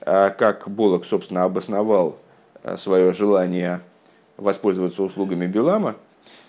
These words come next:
э, когда он прислал к нему посланника, вот он ему передал: «Ату и лыхаху акола, скола сивесейну, килхой хашора, сигера касоде».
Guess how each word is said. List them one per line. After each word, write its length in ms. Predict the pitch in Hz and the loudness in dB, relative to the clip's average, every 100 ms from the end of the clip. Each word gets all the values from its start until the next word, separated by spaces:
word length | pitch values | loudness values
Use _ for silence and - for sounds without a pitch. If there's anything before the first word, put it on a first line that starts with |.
| _ _ - _ | _ _ -20 _
э, 680 | - 95 90 92 90 92 90 | -6 -2 -2 -2 -2 -2 -2
когда 180 | 95 95 | -2 -2
он 80 | 90 | -2
прислал 340 | 90 92 95 85 | -4 -2 -2 0
к 60 | |
нему 220 | 87 90 90 _ _ | -4 -6 -10 _ _
посланника, 540 | - - 160 214 202 147 | -10 -2 -2 0 0 0
вот 180 | 123 123 | 0 -2
он 60 | |
ему 140 | 123 120 | -2 -2
передал: 440 | 131 131 117 120 | 0 6 6 6
«Ату 220 | 175 180 | 4 2
и 40 | 143 | 0
лыхаху 440 | 127 120 - 156 | 0 -2 -2 0
акола, 500 | 117 - 170 170 123 | 0 0 0 0 0
скола 380 | 107 - 160 123 | -2 -2 0 0
сивесейну, 760 | 120 117 113 - 107 123 160 | -4 -2 -2 -2 -2 -2 -4
килхой 420 | - 120 113 151 | -4 -4 -2 -4
хашора, 480 | 139 117 - 170 151 | -2 -4 -2 -4 -4
сигера 360 | 131 123 147 143 | -6 -2 0 0
касоде». 560 | 135 - 131 117 82 | -2 -2 -2 0 -4